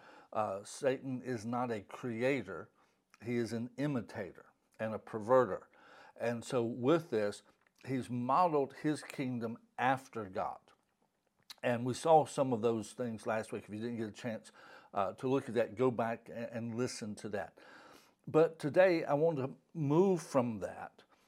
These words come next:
and begin to talk about structure versus strongholds. Structure versus strongholds. Now, we touched base a little bit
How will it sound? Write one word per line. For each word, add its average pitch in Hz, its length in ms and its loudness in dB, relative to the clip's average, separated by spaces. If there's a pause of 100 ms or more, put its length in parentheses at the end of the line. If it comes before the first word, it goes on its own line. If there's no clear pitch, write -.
(360)
and 135 160 0
begin 151 400 -2
to 170 120 -2
talk 147 440 0
about 135 440 0
structure 113 1040 -4 (840)
versus 131 840 0
strongholds. 123 1200 -6 (500)
Structure 170 920 -2 (220)
versus 131 380 -2
strongholds. 117 640 -2
Now, 120 80 -2
we 113 140 -2
touched - 360 -4
base 160 260 0
a 117 60 0
little 151 380 2
bit 117 260 0